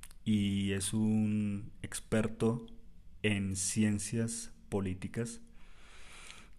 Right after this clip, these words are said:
que empezó desde muy joven, eh, su militancia y su actuación, su performance, ¿no? Actuación, <laughs> em,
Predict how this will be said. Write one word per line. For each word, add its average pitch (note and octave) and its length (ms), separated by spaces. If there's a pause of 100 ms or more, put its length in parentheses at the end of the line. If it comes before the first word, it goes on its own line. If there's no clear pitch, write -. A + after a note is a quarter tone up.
(140)
que A2 720
empezó A2 440
desde A#2 280
muy A2+ 240
joven, G2+ 500 (500)
eh, G2 140
su G#2 300
militancia G2+ 1040 (100)
y G2 220
su F#2+ 640 (680)
actuación, G2+ 760
su - 220
performance, F#2+ 680
¿no? G2+ 180 (280)
Actuación, F#2+ 680 (180)
<laughs> - 680
em, G#2 760